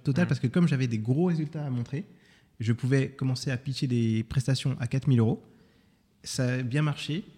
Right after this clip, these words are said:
Speaker 1: Ensuite, ils m'ont, les autres clients avec qui, euh, ça a bien marché, ils m'ont aussi recommandé.
Speaker 2: Ouais.
Speaker 1: Et ça a commencé à, à faire cet effet un peu boule de neige. Et sauf que l'avantage de ce business-là, c'est que si par exemple quelqu'un me paye quatre mille euros,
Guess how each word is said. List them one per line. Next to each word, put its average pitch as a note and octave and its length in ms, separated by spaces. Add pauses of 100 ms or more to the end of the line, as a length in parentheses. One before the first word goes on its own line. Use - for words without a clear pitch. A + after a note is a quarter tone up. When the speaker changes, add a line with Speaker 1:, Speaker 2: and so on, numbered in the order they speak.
(160)
Speaker 1:
Ensuite, C3+ 360
ils A2+ 120
m'ont, A2+ 200
les A#2+ 420
autres F3+ 200
clients F3+ 160
avec C#3+ 160
qui, D3 240
euh, A#2+ 340
ça B2 100
a B2+ 40
bien B2 100
marché, B2+ 200
ils - 20
m'ont A2 140
aussi E3 220
recommandé. D#3 460 (320)
Speaker 2:
Ouais. B2 80
Speaker 1:
Et - 40
ça D3 100
a C#3 60
commencé C3+ 360
à, B2 240
à A#2 240
faire C#3 220
cet - 140
effet B2+ 140
un B2+ 60
peu B2+ 100
boule A#2 160
de A2+ 100
neige. D3 280 (380)
Et C#3+ 100
sauf E3+ 180
que - 80
l'avantage C3 440
de A#2 100
ce A2+ 120
business-là, A#2 380
c'est D#3+ 120
que C3 100
si - 160
par D#3+ 120
exemple C#3+ 220
quelqu'un B2+ 280
me B2 120
paye A#2 180 (160)
quatre B2 160
mille B2 100
euros, A#2+ 200